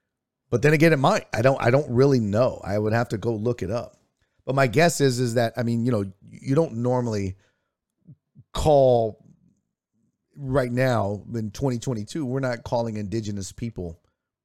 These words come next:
Indians anymore. The term is deemed offensive. So you call them indigenous or natives. Indigenous people or natives. That's a good point too. Like Chiefs,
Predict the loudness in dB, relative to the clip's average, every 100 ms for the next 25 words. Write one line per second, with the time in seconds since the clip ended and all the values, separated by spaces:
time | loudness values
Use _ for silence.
0 | _ _ -2 0 0 -4 -12 -20 -20 -20
1 | _ -14 -14 -18 -20 -20 _ _ _ _
2 | _ _ _ -4 -2 -2 -4 -6 -6 -6
3 | -8 -8 -10 -12 -20 _ _ _ _ _
4 | _ _ _ _ _ _ _ _ _ _
5 | -10 -6 0 0 0 -2 -2 -4 -4 -6
6 | -6 -6 -4 -6 -12 -20 -20 -20 _ _
7 | _ _ _ _ -12 -8 -8 -8 -10 -10
8 | -10 -8 -10 -12 -16 -20 -20 -20 _ _
9 | _ _ _ _ _ _ _ _ _ _
10 | _ _ -20 _ _ _ -10 -4 0 2
11 | 2 0 -2 -2 0 0 -2 -6 -4 -6
12 | -10 -16